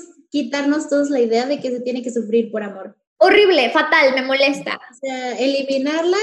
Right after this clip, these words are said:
Speaker 1: tirarla a la basura, eso ya, ya, por
Speaker 2: No,
Speaker 1: favor.
Speaker 2: y es que además,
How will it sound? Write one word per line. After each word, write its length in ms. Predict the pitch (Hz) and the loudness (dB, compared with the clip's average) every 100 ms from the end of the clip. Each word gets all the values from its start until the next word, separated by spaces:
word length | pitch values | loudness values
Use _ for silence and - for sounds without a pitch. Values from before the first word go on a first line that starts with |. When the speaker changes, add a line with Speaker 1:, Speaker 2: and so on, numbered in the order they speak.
| 440 | -2
Speaker 1:
tirarla 360 | 302 294 311 339 | -2 -2 -2 -2
a 20 | |
la 120 | 330 | -2
basura, 680 | 233 220 - 269 277 294 254 | -4 -6 -6 -2 -2 -2 -2
eso 320 | 262 269 269 | 0 0 -2
ya, 500 | 254 220 208 208 208 _ | -2 -2 -2 -2 -6 _
ya, 560 | - 202 196 208 185 - | -12 -8 -4 -4 -4 -6
por 100 | - 233 | 0 2
Speaker 2:
No, 40 | |
Speaker 1:
favor. 160 | - 220 | 2 2
Speaker 2:
y 20 | |
es 60 | 480 | 2
que 240 | - 523 | 4 4
además, 360 | 302 247 254 339 | 4 2 2 0